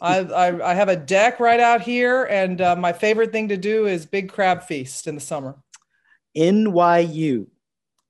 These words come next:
Speaker 1: N Y U, I had a great experience
Speaker 2: Mm-hmm.
Speaker 1: at the business school there, and it led me to, uh, meet my husband and ended up moving to Baltimore. So I have nothing but good things to say.
Speaker 2: And my last one,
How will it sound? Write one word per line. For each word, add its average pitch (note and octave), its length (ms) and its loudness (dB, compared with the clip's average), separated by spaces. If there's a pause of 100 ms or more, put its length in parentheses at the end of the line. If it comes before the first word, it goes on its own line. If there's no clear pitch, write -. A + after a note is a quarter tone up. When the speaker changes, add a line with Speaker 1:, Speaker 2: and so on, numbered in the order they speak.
Speaker 1:
N G#3 160 -4
Y A3+ 160 4
U, A#3+ 360 -2
I G3+ 100 0
had G3+ 120 2
a F#3+ 60 -2
great G3 360 -2
experience A3 760 -4
Speaker 2:
Mm-hmm. - 60 -12
Speaker 1:
at F#3 260 -2
the F3 80 -6
business G3+ 400 -4
school G#3 280 -4
there, G3+ 380 -2
and F#3 220 -4
it F3 140 -6
led F#3+ 240 -2
me G#3 220 -4
to, F#3 420 -4
uh, E3+ 320 -2 (480)
meet G3+ 200 -2
my G3+ 160 0
husband G#3+ 440 0
and G3 120 -2
ended G3 200 -4
up F#3 100 -2
moving G3 220 -4
to F#3 60 -4
Baltimore. F#3+ 460 -4
So E3 220 -6
I E3+ 140 -2
have E3+ 180 -4
nothing F#3+ 300 -2
but F3 120 -6
good F3 160 -8
things F#3 200 -6
to F3 100 -14
say. D3 320 -8 (480)
Speaker 2:
And C#3 80 -8
my C#3 80 0
last E3 400 4
one, F#3 240 -2